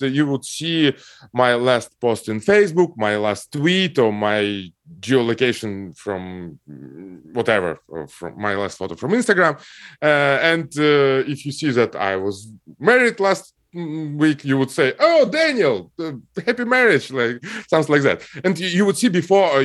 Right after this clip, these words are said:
you answered, uh, a call, right? So I thought that could be a good idea, uh, but I've learned my previous lessons. I don't have to start with the development. First, I have to ask customers, uh, be-, before the,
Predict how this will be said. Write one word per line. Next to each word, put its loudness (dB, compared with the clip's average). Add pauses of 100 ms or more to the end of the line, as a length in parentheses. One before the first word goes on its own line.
you 0
answered, 0
uh, -6 (140)
a -2
call, 0 (120)
right? -4 (440)
So -6 (600)
I 4
thought 0 (180)
that -2
could 0
be 2
a 2 (160)
good 4
idea, 0 (720)
uh, 0 (200)
but 2 (520)
I've 2
learned 4
my 4
previous 0
lessons. -2 (440)
I 2 (100)
don't 0
have 2
to -2
start 0
with -2
the 0
development. 0 (480)
First, 2
I 4 (100)
have 0
to -6
ask 0 (100)
customers, -4
uh, -10 (100)
be-, -4
before 2
the, 2